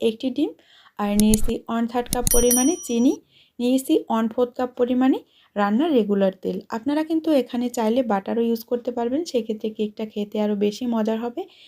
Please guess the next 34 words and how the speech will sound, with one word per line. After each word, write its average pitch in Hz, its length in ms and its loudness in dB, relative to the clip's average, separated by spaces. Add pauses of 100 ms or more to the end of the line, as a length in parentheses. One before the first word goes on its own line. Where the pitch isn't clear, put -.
(220)
এখন 226 320 -4 (160)
ডিম, 233 220 -2 (640)
চিনি 247 260 0 (120)
আর 196 200 -6
তেলটা 214 300 -2
ভালোভাবে 220 500 0
একটু 240 220 -6
মিশিয়ে 220 380 0
নেব, 262 220 2
ততক্ষণ 285 480 -4
মেশাবো 277 400 -2
যতক্ষণ 247 460 -2
না 262 140 2 (440)
এই 202 180 0 (300)
ডিমটা 226 360 -2 (120)
একদম 202 360 -4
সাদাটে 196 480 -6
হয়ে 185 220 -6
যায়। 185 220 -12 (580)
যখন 262 320 0
সাদা 269 300 0
হয়ে 285 200 4
যাবে 302 220 -2
তারপরও 240 460 2
দেখবেন 220 380 2
কিন্তু 220 280 -2 (320)
চিনিটা 233 420 -2
আস্ত 220 280 -6
আস্ত 233 260 -6
থেকে 240 320 -2
যায়, 302 260 -4
তো 254 100 -6 (200)
চিনিটা 285 340 2
যাতে 285 240 0